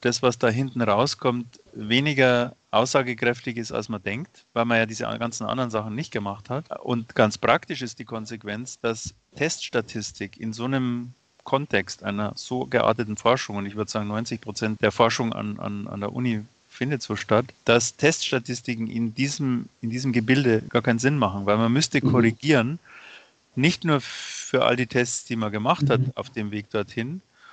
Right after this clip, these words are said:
Speaker 1: und für die, die man gemacht hat, aber nicht publiziert hat, schon das wird, wird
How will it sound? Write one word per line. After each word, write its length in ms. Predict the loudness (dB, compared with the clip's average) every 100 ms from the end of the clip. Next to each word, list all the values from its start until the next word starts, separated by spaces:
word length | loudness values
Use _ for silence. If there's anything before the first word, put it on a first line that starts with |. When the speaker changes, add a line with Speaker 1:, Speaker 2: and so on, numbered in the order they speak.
| -8
Speaker 1:
und 160 | -2 2
für 140 | 4
die, 160 | 4 2
die 160 | 2 2
man 200 | 4 2
gemacht 360 | 2 2 2
hat, 100 | 0
aber 140 | 2 0
nicht 200 | -2 -6
publiziert 580 | -4 -4 0 2 4
hat, 200 | 2 0
schon 200 | 0 2
das 220 | 4 2 0
wird, 280 | -2 -2 -6
wird 240 | -4 -4